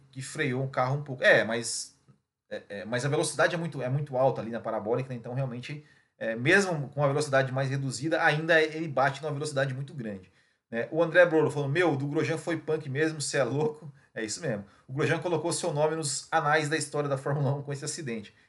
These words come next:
Sem dúvida, realmente. É, agora, o próximo tópico é, né, é, é o pen-, já é o penúltimo tópico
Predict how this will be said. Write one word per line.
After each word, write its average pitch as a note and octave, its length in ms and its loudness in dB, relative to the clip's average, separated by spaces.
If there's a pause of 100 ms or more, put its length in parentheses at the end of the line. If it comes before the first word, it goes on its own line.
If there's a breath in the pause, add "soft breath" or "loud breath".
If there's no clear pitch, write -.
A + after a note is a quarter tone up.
(120 soft breath)
Sem D3 220 -6
dúvida, G2 260 -6
realmente. G#2 500 -8 (960)
É, C3+ 440 2 (420)
agora, A3+ 680 8
o E3+ 60 -10
próximo G#3+ 520 2
tópico C3+ 600 0 (640)
é, D3+ 560 4 (1700)
né, D#3+ 200 -4 (300)
é, C3+ 220 -6
é - 20 4
o D#3 60 0
pen-, F3 200 2
já G3+ 160 8
é A3 40 6
o G#3+ 100 4
penúltimo F3+ 440 -2
tópico D#3 440 0